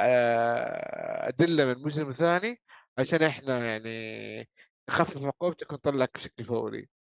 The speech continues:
إيش التفاصيل؟ عاد ما بحرقها طبعًا. لكن، آه، الفكرة نفسها إنه تكون بهذه الطريقة وبيوغرافي،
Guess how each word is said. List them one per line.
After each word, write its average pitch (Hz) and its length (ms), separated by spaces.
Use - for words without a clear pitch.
إيش 233 140
التفاصيل؟ 214 680
عاد 170 180
ما 165 80
بحرقها 117 380
طبعًا. 110 420
لكن، 180 440
آه، 175 200
الفكرة 185 480
نفسها 190 300
إنه 131 600
تكون - 260
بهذه 165 140
الطريقة 151 600
وبيوغرافي، 147 840